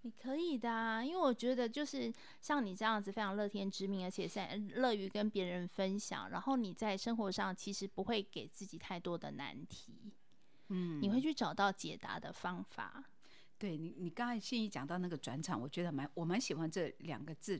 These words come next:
Speaker 2: 转场。就人生当中会有很多的转场，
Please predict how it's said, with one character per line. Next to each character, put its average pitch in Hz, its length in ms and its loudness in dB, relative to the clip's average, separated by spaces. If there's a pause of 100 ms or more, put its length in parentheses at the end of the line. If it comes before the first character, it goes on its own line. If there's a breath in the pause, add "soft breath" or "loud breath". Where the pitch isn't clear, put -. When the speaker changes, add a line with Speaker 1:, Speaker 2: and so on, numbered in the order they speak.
Speaker 2:
转 156 260 -4
场。 - 240 -6 (500 loud breath)
就 285 140 2
人 226 160 6
生 269 180 4
当 277 140 6
中 285 160 4
会 269 140 2
有 165 100 2
很 156 260 -6
多 175 200 -2
的 156 180 -2
转 135 340 -4
场， - 260 -6